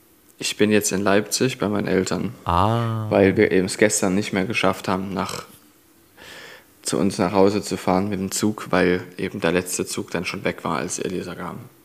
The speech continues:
Speaker 2: Verstehe. Na, ich bin auch sehr gespannt,
Speaker 1: Ja.
Speaker 2: ob heute bei mir alles klappt. Deswegen auch so kurz die Folge. Ich muss dann zum Flughafen, weil wir dann
Speaker 1: Das gefällt mir.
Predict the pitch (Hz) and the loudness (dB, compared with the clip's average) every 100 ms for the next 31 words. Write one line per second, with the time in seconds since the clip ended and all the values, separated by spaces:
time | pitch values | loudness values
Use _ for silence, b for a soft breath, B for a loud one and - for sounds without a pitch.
0 | - - 90 92 85 78 87 92 - 92 | -20 -8 -2 2 2 2 4 4 4 4
1 | 107 127 117 117 117 107 - - 107 107 | 4 4 2 2 2 2 -2 4 4 4
2 | 107 - _ _ - _ _ - 92 95 | 2 0 _ _ -20 _ _ 2 4 6
3 | 101 - 95 - - 117 - - 87 101 | 4 4 4 2 0 0 0 -2 4 6
4 | 98 - 92 87 - 117 - - 110 - | 6 4 4 0 2 2 2 0 -2 0
5 | 104 107 - - 101 - 95 95 90 - | 0 0 -6 -4 -6 -4 -4 -4 -6 -2
6 | 123 - 85 82 135 139 B B B B | -4 2 2 2 -4 -12 B B B B
7 | - 73 73 71 73 82 123 165 160 - | -14 -8 -6 -4 0 2 2 0 -4 -10
8 | - 92 95 90 85 87 85 - 104 90 | -4 4 4 4 2 2 0 0 2 2
9 | 87 82 82 | 4 2 0